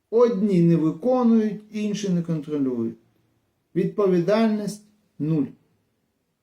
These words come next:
Тотальна недовіра людей до влади. І ось тому люди не довіряють цій владі. Бо не бачать їхню діяльність,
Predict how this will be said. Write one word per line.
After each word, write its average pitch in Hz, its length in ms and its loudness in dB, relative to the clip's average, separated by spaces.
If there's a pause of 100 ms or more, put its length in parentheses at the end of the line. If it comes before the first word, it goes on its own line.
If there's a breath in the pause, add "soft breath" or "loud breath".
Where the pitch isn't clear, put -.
(1300)
Тотальна 262 680 4
недовіра 226 600 6
людей 185 480 4
до 190 160 4
влади. 190 640 0
І 208 80 -2
ось 220 380 4 (240)
тому 208 720 2
люди 233 540 4
не 233 160 6
довіряють 214 840 2
цій 220 200 -2
владі. 202 840 -4 (1200)
Бо 214 240 4
не 269 160 8
бачать 208 840 0 (1080)
їхню 190 500 2
діяльність, 180 760 -2